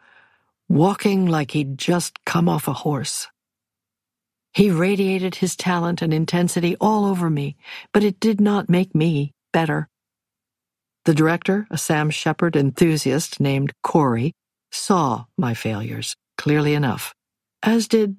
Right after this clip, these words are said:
the other two actors in the play, but it was still very early. Everyone regarded me as talented, so maybe it was just taking me a minute to shift gears. But I didn't have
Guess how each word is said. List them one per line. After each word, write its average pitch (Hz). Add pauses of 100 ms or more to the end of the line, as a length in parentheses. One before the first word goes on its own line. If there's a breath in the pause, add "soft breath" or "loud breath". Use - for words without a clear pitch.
(120)
the 190
other 202
two 160
actors 147
in 156
the 147
play, 151 (460 soft breath)
but 202
it 196
was 185
still 156
very 156
early. 147 (960)
Everyone 151
regarded 151
me 165
as 165
talented, 156
so 165 (480 loud breath)
maybe 320
it 262
was 202
just -
taking 175
me 156
a 151
minute 165 (200)
to -
shift -
gears. 135 (1160)
But 143
I 139 (380)
didn't 123
have 123